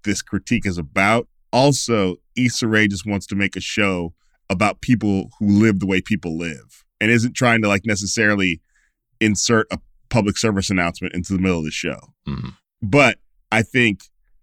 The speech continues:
Speaker 1: as a Black person, again, you're tasked with, not that, like, wearing condoms is a way to <laughs> dismantle whites. Maybe, you know, I don't know how that, but it, you're, you're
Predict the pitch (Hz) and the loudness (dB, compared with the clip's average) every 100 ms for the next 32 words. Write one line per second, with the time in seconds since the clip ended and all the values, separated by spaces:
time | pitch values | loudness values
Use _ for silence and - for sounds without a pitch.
0 | _ _ - 107 95 85 110 131 131 - | _ _ -2 0 0 -2 2 2 2 -2
1 | 98 90 95 90 - 113 123 185 143 110 | -2 -2 -6 -8 -6 -6 0 2 4 2
2 | 110 - - 101 110 104 _ _ - 113 | -2 -8 -2 2 4 2 _ _ -4 0
3 | 107 104 - 101 120 135 127 120 104 - | 2 0 -2 -6 0 0 0 -2 -4 -4
4 | 104 104 92 - 98 95 92 90 87 101 | -2 -2 -2 -2 -2 0 -2 -4 -4 -4
5 | 143 123 202 196 160 208 175 185 - - | -2 2 2 4 4 4 4 2 -2 -12
6 | - - 311 302 240 143 - 156 113 82 | -12 -10 -2 0 0 -2 -2 2 2 0
7 | 117 - 143 156 139 127 120 110 - - | -6 -4 2 2 4 4 2 0 -6 0
8 | 131 143 143 131 123 _ 120 127 | 2 4 4 4 0 _ 4 4